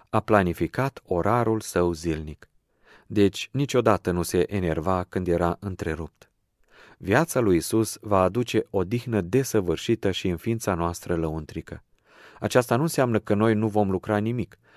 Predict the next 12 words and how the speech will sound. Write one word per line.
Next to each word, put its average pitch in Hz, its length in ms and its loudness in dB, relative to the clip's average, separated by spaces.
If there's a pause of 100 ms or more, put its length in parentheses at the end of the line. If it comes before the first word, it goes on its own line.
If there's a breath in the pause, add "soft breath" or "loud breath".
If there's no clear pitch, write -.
(140 soft breath)
însă 113 240 2
vom 104 160 4
face 104 340 4
numai 143 520 0
ce - 140 -2
este 98 400 2
în 101 200 0
planul 135 460 0
Tatălui 90 760 0
pentru 87 300 -2
viața 82 360 -4
noastră. 76 460 -10